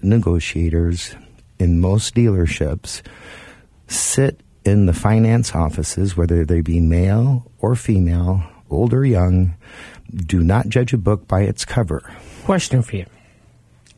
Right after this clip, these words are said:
Speaker 2: Take, take the car business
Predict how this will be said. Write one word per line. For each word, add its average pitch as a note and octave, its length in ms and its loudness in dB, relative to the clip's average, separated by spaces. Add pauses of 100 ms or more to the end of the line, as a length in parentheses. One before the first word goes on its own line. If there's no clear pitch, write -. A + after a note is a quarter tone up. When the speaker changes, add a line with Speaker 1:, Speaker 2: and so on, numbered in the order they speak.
(500)
Speaker 2:
Take, A3 260 -2 (160)
take F#3+ 220 -2
the E3 100 -2
car C3+ 320 0
business A2+ 560 -4